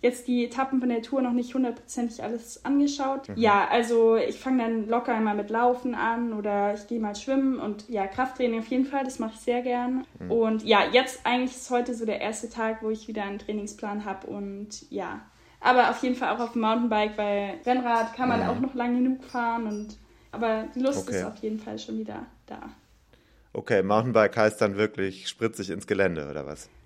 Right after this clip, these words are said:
Speaker 1: Ja, ich fahr jetzt nicht so die Hardcore-Trails, aber auf jeden Fall im Gelände. Es macht auch echt Spaß
Speaker 2: Mhm.
Speaker 1: und Mountainbike,
Speaker 2: Mhm.
Speaker 1: Cross
Speaker 2: Und,
Speaker 1: und
Speaker 2: und die Spritzigkeit, wenn du jetzt so eine Pause gemacht hast, das finde ich interessant, ähm,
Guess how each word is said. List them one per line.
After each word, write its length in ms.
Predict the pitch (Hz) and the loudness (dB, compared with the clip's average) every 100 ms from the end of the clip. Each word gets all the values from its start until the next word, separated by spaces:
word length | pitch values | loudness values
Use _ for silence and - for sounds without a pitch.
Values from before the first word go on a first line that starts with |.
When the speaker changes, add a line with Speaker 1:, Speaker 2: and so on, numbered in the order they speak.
| - | -8
Speaker 1:
Ja, 380 | 226 214 214 226 | -2 2 4 4
ich 60 | 226 | 2
fahr 200 | 254 220 | 0 0
jetzt 200 | 214 254 | 0 -4
nicht 160 | 247 | -6
so 120 | - 226 | -4 -4
die 340 | 220 214 208 | -2 -2 -2
Hardcore-Trails, 880 | 208 226 - 226 208 233 220 254 269 | -2 -6 -4 -8 -4 0 2 0 -2
aber 200 | - 214 | -6 -4
auf 80 | 202 | -4
jeden 220 | - 240 | -4 -4
Fall 260 | 240 233 226 | -4 -4 -2
im 120 | 226 | -2
Gelände. 380 | 214 208 220 247 240 | -2 -2 -2 -2 -4
Es 140 | 240 - | -6 -8
macht 200 | 208 - | -8 -10
auch 80 | 208 - - | -16 -16 -14
echt 220 | 214 - | -12 -12
Spaß 520 | - 208 185 175 - | -6 -4 -4 -6 -10
Speaker 2:
Mhm. 60 | 202 | -8
Speaker 1:
und 360 | 202 196 196 202 - _ _ - | -6 -6 -8 -10 -18 _ _ -10
Mountainbike, 500 | 240 247 247 233 220 196 | -4 -2 0 0 -2 -2
Speaker 2:
Mhm. 40 | |
Speaker 1:
Cross 480 | 226 220 - - - | -2 -2 -6 -12 -4
Speaker 2:
Und, 60 | |
Speaker 1:
und 340 | 214 190 196 - - - - | -4 -4 -12 -18 -20 -12 -4
Speaker 2:
und 100 | 117 | 0
die 80 | 117 | 0
Spritzigkeit, 800 | - 131 139 165 - 151 147 117 | 4 4 4 -2 4 6 6 6
wenn 140 | 123 | 6
du 40 | 120 | 6
jetzt 160 | 120 | 4
so 60 | 117 | 4
eine 100 | 104 | 2
Pause 340 | 110 123 147 | 4 4 2
gemacht 260 | 139 135 143 | -2 -2 -2
hast, 120 | 135 | -6
das 100 | 117 | -4
finde 160 | 123 117 | -4 -4
ich 60 | |
interessant, 560 | 110 110 - 110 117 - | -2 -4 0 0 -2 -4
ähm, 280 | 78 101 101 | 0 2 0